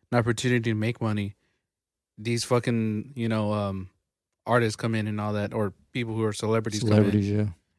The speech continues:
Speaker 1: and they just take over, make even more bank than they already do. And then OnlyFans like, "Well,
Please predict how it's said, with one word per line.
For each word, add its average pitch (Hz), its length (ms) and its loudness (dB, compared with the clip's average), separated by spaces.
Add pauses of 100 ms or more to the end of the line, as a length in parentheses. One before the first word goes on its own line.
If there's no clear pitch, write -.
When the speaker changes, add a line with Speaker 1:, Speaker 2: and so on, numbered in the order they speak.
(100)
Speaker 1:
and 107 180 -4
they 113 100 0
just 107 320 -6
take 117 240 -2
over, 107 260 0
make 104 360 -4
even 113 260 -4
more 117 420 4
bank 101 500 -2 (260)
than 110 120 -2
they 107 120 -2
already 107 240 0
do. 107 480 2 (420)
And 113 140 -2
then 104 260 -2 (640)
OnlyFans 117 480 0
like, 107 240 -2
"Well, 185 380 4